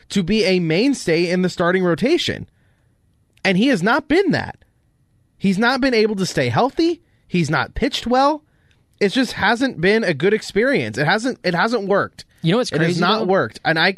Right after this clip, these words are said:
Speaker 1: I can totally see them saying, "You know what? We kinda, I think you probably need to change the scenery, Luke, and we're kinda ready to move on," maybe. I don't know. I don't wanna put words in anyone's mouth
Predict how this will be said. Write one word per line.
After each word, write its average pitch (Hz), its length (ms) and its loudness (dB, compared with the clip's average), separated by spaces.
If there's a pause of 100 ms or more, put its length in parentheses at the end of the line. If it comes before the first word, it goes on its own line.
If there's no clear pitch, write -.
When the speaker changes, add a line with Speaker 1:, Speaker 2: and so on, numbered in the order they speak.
Speaker 1:
I 190 100 2
can 220 160 -4
totally 208 600 0 (380)
see 190 600 0
them 160 320 0
saying, 160 260 0
"You 170 80 0
know 185 120 0
what? 185 340 2
We 156 160 0
kinda, 180 440 -2 (100)
I 156 80 0
think 175 280 -4
you 180 100 -2
probably 180 280 0
need 165 120 0
to 147 80 0
change 160 260 -4
the 127 60 -4
scenery, 202 480 0
Luke, 196 340 2
and 127 240 -4 (300)
we're 160 160 0
kinda 175 260 -2
ready 156 240 0
to 147 80 -2
move 143 260 0
on," 117 220 -2
maybe. 104 300 -6
I 160 100 0
don't 190 140 -2
know. 143 60 -2
I 151 120 0
don't 220 120 0
wanna 240 160 0
put 240 260 0 (640)
words 214 440 4
in 185 140 0
anyone's 202 400 0
mouth 190 440 0